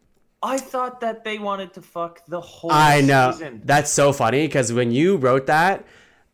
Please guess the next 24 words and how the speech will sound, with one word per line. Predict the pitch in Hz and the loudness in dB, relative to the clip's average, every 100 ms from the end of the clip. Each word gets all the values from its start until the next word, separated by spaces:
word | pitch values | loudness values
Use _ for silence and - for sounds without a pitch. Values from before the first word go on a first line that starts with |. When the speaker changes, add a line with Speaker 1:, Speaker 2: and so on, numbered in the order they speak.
| _ | _
Speaker 2:
I, | 123 127 127 131 | 2 4 4 2
I | 127 123 | 0 -2
died | 117 - 113 113 | -2 0 0 2
laughing | 107 104 110 98 | 0 -2 -2 -4
'cause | 101 113 | -2 -2
I | 107 | -2
knew. | 101 107 147 175 196 | 0 0 0 0 0
<laughs> | 190 175 | 0 -2
So | - - 165 | -2 -2 0
I | 170 | 0
thought | 147 180 | -2 -2
that | 160 | 0
was | 185 135 | -2 0
really | 139 135 | 0 0
funny. | 123 113 110 107 214 240 240 226 | -2 -4 -4 -6 -8 -12 -12 -10
You're | - 156 | -2 0
like, | 139 | 0
Speaker 1:
Yeah, | 139 110 - - | -2 -10 -12 -20
turns | - 196 180 | -12 -10 -8
out | 175 | -6
they | 175 | -8
don't. | 127 117 117 98 90 - | -8 -8 -8 -8 -14 -2
Speaker 2:
They | 131 | -2
don't. | 123 131 117 110 | 2 2 2 2